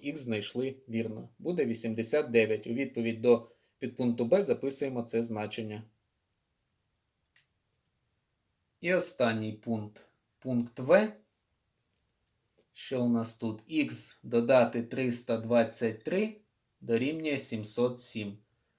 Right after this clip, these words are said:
Знову ж таки, тут невідомий доданок. Щоб знайти невідомий доданок, треба від суми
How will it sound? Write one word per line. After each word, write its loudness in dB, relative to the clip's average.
Знову 2
ж -6
таки, -4
тут 2
невідомий 6
доданок. 6
Щоб -2
знайти 2
невідомий 2
доданок, 4
треба 6
від 2
суми 6